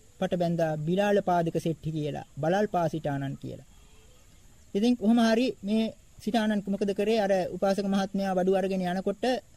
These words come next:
රහසින් වගේ තමන්ගේ සේවකයෙක් යවුවා පිටිපස්සේ, "මොකද්ද මෙයා කරන්නේ?" කියන බලාගෙන ඇවිල්ලා මට කියන්න කියලා. මේ උපාසක මහත්මයාත්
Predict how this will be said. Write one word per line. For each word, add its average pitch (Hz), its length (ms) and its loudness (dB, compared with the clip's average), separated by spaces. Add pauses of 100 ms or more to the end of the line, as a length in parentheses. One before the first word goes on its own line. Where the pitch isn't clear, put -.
(300)
රහසින් 196 360 0
වගේ 190 400 2
තමන්ගේ 196 320 -2
සේවකයෙක් 214 460 2
යවුවා 185 220 2
පිටිපස්සේ, 190 460 -2
"මොකද්ද 175 300 -2
මෙයා 175 240 -2
කරන්නේ?" 185 320 -2
කියන 170 180 -2
බලාගෙන 185 320 2
ඇවිල්ලා 170 240 -2
මට 165 140 -6
කියන්න 180 320 -2
කියලා. 135 320 -12 (1400)
මේ 254 200 4
උපාසක 233 340 4
මහත්මයාත් 233 540 4